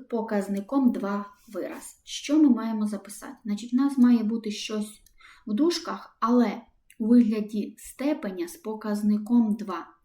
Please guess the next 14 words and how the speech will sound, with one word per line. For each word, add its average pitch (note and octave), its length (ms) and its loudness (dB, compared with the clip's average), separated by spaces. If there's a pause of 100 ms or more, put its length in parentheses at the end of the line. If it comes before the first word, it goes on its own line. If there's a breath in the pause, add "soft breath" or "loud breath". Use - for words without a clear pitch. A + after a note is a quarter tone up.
(320 loud breath)
Значить, G#3+ 260 -8
ми A3+ 140 -2
маємо A3 400 -2
глянути, A#3 480 2
що - 320 -6
у G#3+ 120 -4
нас G3+ 340 -4
залишиться. G#3+ 640 -4
Якщо F3+ 320 -10
ми F#3+ 140 -8
двієчку F#3+ 640 -10
ось G#3 140 -10
тут - 240 -14
заберемо, A#3 680 -2